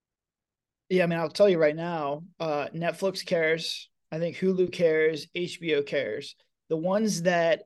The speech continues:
are making content, their business model is storytelling, do care. I don't think Apple cares, and I definitely know Amazon doesn't care. If Amazon wanted to, they could create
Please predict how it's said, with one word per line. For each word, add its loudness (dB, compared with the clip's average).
are -2
making -4
content, -6
their 2
business -2
model 2
is -4
storytelling, -6
do 0
care. -2
I 2
don't 0
think -4
Apple -4
cares, -2
and -4
I -4
definitely -2
know 0
Amazon -2
doesn't -8
care. -10
If -4
Amazon 4
wanted 4
to, -2
they 0
could -10
create 0